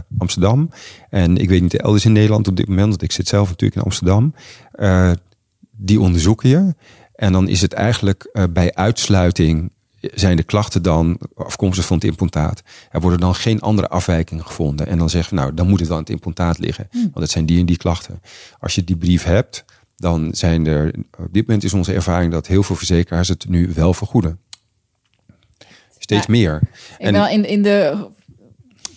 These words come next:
Speaker 2: heb ik het geluk dat het financieel, hè, want het was, hè, best een prijzige operatie.
Speaker 1: Ja, ja.
Speaker 2: Er was trouwens ook heel veel verschil tussen chirurgen. Dat was ook heel, eh, heel insane.
Speaker 1: Mhm.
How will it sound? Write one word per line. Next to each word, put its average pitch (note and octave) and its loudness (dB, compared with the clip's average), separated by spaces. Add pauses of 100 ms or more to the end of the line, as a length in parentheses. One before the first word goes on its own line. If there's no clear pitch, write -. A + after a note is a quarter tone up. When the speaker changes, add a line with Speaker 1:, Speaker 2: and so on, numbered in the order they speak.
(460)
Speaker 2:
heb G3+ -2
ik G3+ -8
het A3 -4
geluk A3 2
dat G#3 0
het G3 -8
financieel, G3 0
hè, B3 -4
want F#3+ -4
het F#3+ -12
was, F#3+ -6 (200)
hè, G#3+ -4
best F#3 -4
een F#3+ 0
prijzige E3+ -4
operatie. C4 -2
Speaker 1:
Ja, C4 -2 (100)
ja. G2 0
Speaker 2:
Er D#3 2
was E3+ -4
trouwens D#3 -8
ook - -16
heel F#3 0
veel F#3+ -14
verschil G3+ -6
tussen G3+ -8 (160)
chirurgen. F#3 -6
Dat - -8
was G3+ -16
ook - -14
heel, F#3 -4
eh, F#3 -4
heel G3 -2
insane. F#3 -4 (300)
Speaker 1:
Mhm. F#2+ 2